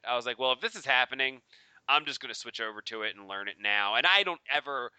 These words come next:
I never used keyboard shortcuts on Magic Online.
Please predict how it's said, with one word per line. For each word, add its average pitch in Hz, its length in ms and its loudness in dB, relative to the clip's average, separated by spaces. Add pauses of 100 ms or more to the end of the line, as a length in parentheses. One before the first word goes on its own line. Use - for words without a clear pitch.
(220)
I 196 100 4
never 170 360 0
used 127 520 -12
keyboard 127 460 -10
shortcuts - 540 -6
on 123 120 -12
Magic 123 360 -4
Online. 131 400 2